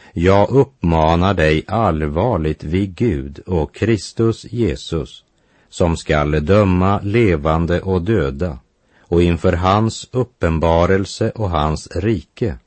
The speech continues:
Predika ordet, träd fram i tid och otid, bestraffa,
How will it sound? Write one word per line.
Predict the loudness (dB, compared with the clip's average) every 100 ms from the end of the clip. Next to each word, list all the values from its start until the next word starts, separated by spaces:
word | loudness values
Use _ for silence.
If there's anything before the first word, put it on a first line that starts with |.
| _ _ _ _ _ _ _
Predika | -4 2 2 4 2 2 0 -2 0
ordet, | -2 -4 -4 -6 -6 -10 _ _ _ _ _ _
träd | 0 0 -2
fram | 2 4 4 4 2
i | -2
tid | -2 0 0 0 -4 -4
och | -2 0
otid, | -2 -2 -6 -4 -2 -4 -8 _ _ _ _ _
bestraffa, | -2 -2 -2 0 0 0 -4 -4